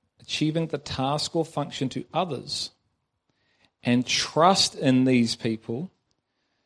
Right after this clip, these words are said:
to accomplish the task or function. How many people here like to be micromanaged?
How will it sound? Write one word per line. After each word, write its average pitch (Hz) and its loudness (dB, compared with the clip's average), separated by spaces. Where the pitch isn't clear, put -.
to 123 0
accomplish 139 -2
the - -8
task 117 -8
or 113 -4
function. - -6
How 165 -2
many 165 4
people 147 4
here 147 6
like 139 6
to - -8
be 127 4
micromanaged? 123 2